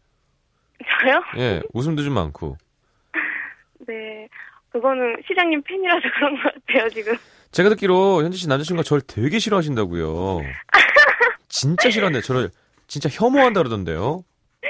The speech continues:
Speaker 1: 아, 그래서 제가 물어봤어요.
Speaker 2: 네.
Speaker 1: "왜 시경이 오빠가 싫으냐?"
Speaker 2: 어.
Speaker 1: 그랬더니 자기는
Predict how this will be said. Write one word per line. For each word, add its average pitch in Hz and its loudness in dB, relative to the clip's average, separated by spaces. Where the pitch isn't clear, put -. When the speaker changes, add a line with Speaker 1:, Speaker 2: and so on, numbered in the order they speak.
Speaker 1:
아, 320 0
그래서 320 0
제가 294 0
물어봤어요. 254 -2
Speaker 2:
네. 90 0
Speaker 1:
"왜 269 -4
시경이 330 -8
오빠가 196 -10
싫으냐?" 233 -4
Speaker 2:
어. 101 0
Speaker 1:
그랬더니 226 -6
자기는 233 -4